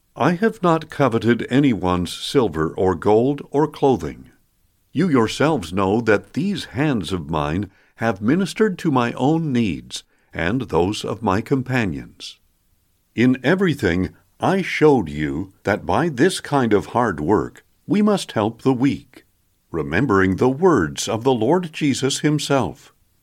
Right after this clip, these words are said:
"It is more blessed to give than to receive." When Paul had said this,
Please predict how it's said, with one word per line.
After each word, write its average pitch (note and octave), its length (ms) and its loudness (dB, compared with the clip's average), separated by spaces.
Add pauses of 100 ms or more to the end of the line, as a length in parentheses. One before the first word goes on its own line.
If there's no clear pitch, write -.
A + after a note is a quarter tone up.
(200)
"It F3 180 4
is G#3 240 0
more D3 200 4
blessed A#2+ 640 -2
to C#3+ 160 0
give G2 540 -2 (100)
than F2 200 -2
to G2 140 0
receive." G2 720 -2 (920)
When F2 220 -4
Paul A2 380 -2
had D2+ 220 -4
said C#3+ 320 -4
this, F#2 300 0